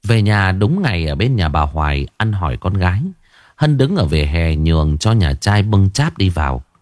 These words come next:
Cô thấy mừng cho con bé Xuyến, vậy là đã yên bề ra thất. Trong lúc tiếng pháo ở trong ngõ vọng ra, Hân chưa muốn vào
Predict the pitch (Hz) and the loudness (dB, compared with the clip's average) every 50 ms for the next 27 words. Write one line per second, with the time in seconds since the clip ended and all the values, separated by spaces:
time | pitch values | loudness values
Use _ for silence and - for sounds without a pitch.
0 | _ _ _ _ _ _ _ _ - 143 131 - 165 165 147 113 90 82 80 - | _ _ _ _ _ _ _ _ -2 0 0 2 2 2 4 4 2 2 2 0
1 | 117 107 117 110 110 113 113 113 - - - 117 117 135 180 208 190 - _ - | 0 0 0 0 0 0 -2 -2 -2 -2 0 0 0 0 -2 -4 -6 -10 _ -6
2 | - 101 104 57 58 73 80 80 76 87 95 - - 107 117 113 104 90 76 71 | -2 -2 -2 -2 -2 -2 -2 -2 0 0 -2 -2 0 0 0 2 2 0 0 -2
3 | 65 - 98 101 98 - 143 - - _ _ _ _ _ _ _ _ _ _ _ | 0 0 0 -2 0 -2 -4 -4 -4 _ _ _ _ _ _ _ _ _ _ _
4 | _ _ - 117 98 98 143 160 160 - _ - 101 98 107 127 - - 120 110 | _ _ -2 -2 0 2 0 -2 -2 -6 _ 0 0 2 2 0 -2 -4 -2 -2
5 | 104 139 165 104 - - 107 98 98 95 95 95 - - 131 127 92 76 - 71 | -2 0 0 -2 0 0 0 0 0 2 0 0 0 -2 -2 -2 -2 -2 -4 -4
6 | 78 98 92 87 85 - _ _ _ _ - - _ _ - 156 151 147 139 131 | -2 -2 -2 -2 -4 -8 _ _ _ _ -20 -20 _ _ -2 0 0 0 0 0
7 | - 147 131 127 123 120 147 175 165 131 98 87 80 76 71 | 2 2 2 2 2 2 2 0 0 0 0 2 2 0 -2